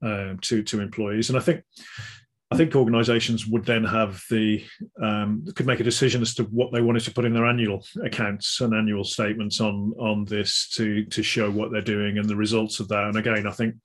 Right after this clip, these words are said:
organisations that are doing well would probably be more, um,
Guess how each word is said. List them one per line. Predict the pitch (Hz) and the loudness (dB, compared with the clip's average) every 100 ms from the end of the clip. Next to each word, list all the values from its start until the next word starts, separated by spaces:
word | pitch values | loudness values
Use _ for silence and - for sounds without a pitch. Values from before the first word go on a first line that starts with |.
| - - - - - _ - - - _ | -20 -16 -16 -18 -20 _ -18 -18 -20 _
organisations | 143 120 110 104 113 - 107 | 2 4 4 2 2 0 -2
that | 113 | -4
are | |
doing | 101 117 104 | 0 0 2
well | 113 110 101 | 2 2 0
would | 104 | -2
probably | - 117 107 | -2 -2 -2
be | 104 107 | -2 -2
more, | 107 104 104 - - _ - | 0 0 -2 -4 -14 _ -4
um, | 110 104 | -2 -2